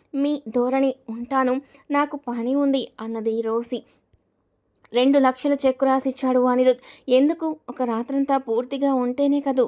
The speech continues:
లక్ష రూపాయలు ఇస్తారు. ఈరోజు అంతవరకు ఏమీ లేదుగా, డబ్బులు ఇస్తున్నారు నాకు," అన్నది రోసి నవ్వుతూ. "నీతో నాకు ఆ పనుంది అనడం చాలా సులభమే, కానీ అసలైన విషయం అర్థమవుతూ ఉంటే అది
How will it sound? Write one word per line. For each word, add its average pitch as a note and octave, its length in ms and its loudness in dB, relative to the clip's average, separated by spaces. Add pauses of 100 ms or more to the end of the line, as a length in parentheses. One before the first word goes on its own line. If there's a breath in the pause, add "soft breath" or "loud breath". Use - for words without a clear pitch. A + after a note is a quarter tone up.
లక్ష G3+ 280 -10
రూపాయలు A#3 380 -4
ఇస్తారు. B3 360 0 (380 loud breath)
ఈరోజు D4+ 400 0 (140)
అంతవరకు B3 560 -4
ఏమీ B3+ 320 -2
లేదుగా, B3+ 400 0 (380 soft breath)
డబ్బులు A3 320 0
ఇస్తున్నారు C4+ 520 0
నాకు," C4 320 -2 (160)
అన్నది A3+ 380 -6
రోసి A#3 400 -6
నవ్వుతూ. A#3 420 0 (380 loud breath)
"నీతో D4 320 2
నాకు D4 320 2 (160)
ఆ G#3 160 -6
పనుంది B3+ 480 -2 (140)
అనడం A3+ 360 -4
చాలా A#3 480 -4
సులభమే, B3 460 0 (360 loud breath)
కానీ B3+ 300 4 (300 soft breath)
అసలైన C4+ 520 0
విషయం C4 460 0 (140)
అర్థమవుతూ A#3 640 -2
ఉంటే B3 280 2 (360 loud breath)
అది B3+ 240 0